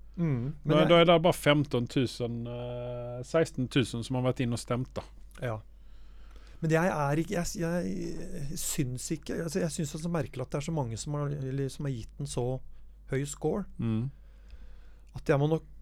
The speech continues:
Speaker 1: eh, jag tror inte en episod gör att det blir så väldigt stor skillnad, så jag, jag kan ge den en sex komma två.
Speaker 2: Sex komma två, ja.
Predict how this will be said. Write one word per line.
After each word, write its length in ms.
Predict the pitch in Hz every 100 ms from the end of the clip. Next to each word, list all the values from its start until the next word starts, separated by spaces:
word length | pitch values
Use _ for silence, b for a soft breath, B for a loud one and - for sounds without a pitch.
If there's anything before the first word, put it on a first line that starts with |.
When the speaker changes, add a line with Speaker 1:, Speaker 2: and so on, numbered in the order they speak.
| -
Speaker 1:
eh, 680 | 160 160 156 156 151 143 143 147 151 156 170
jag 120 | 175
tror 360 | - 165 185 202
inte 280 | 147 180 151
en 140 | 127
episod 420 | 131 151 139 123
gör 320 | 135 131 113 120
att 300 | 131 - 123
det 60 |
blir 140 | 120 113
så 120 | -
väldigt 440 | 131 139 113 110
stor 200 | 113 117
skillnad, 380 | 113 - - 143
så 120 | 143
jag, 260 | 135 127 127 123 127 135
jag 140 | 131
kan 180 | - 151
ge 160 | 131 117
den 80 | 127
en 880 | 135 135 131 131 131 127 127 120 127 135 135 147
sex 300 | 139 139 -
komma 200 | - 131
två. 200 | 131 135 143 - - - -
Speaker 2:
Sex 240 | 156 139
komma 180 | 151 156
två, 200 | - 156
ja. 100 | 160